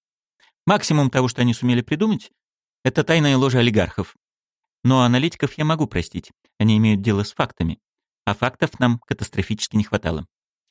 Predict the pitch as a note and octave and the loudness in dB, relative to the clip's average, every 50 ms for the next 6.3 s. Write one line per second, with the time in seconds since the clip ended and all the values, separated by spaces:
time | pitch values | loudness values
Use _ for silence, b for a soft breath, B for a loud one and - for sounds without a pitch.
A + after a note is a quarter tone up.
0 | _ _ _ - E3 F3+ E3+ - F#3+ F#3+ E3 F#3 F3 D#3+ F3 F#3 F3 - - E3+ | _ _ _ 0 2 2 2 2 2 2 2 2 2 2 2 2 0 -2 -4 -4
1 | b b b b _ - C#3+ - D3 C#3 C#3+ D3 C3+ C#3 A#2 B2+ C3 B2 - - | b b b b _ -6 -4 -2 0 0 0 2 2 0 2 2 2 0 0 0
2 | C3+ B2 A#2+ B2 A#2+ A#2+ A#2+ - - - - A#2 A2+ A2 G#2+ A#2+ A#2 A2 G#2+ G#2 | -2 0 0 0 0 0 -2 -4 -6 -6 -2 0 0 0 0 0 0 0 2 0
3 | A2+ G#2 - - A2+ A2+ - C3 - - G#3+ G#3 - D3+ B2 b b b b b | -2 -4 -4 -8 -10 -8 -8 -8 -4 -2 -2 -2 -2 -8 -10 b b b b b
4 | _ _ _ _ _ _ - A#2 C#3 D3+ - - - B2+ - - G#2+ A2+ A#2 - | _ _ _ _ _ _ 0 0 0 0 0 -2 -4 -4 0 2 2 2 2 0
5 | - G#2 - G2+ G2 G2+ G#2 G#2 F#2+ F#2+ F#2+ - - - - - - - _ D#2 | -4 -4 -2 -2 0 0 0 2 0 0 -2 -4 -8 -10 -10 -10 -10 -8 _ -10
6 | - - - D#2 D#2 D2+ | -12 -10 -10 -10 -12 -12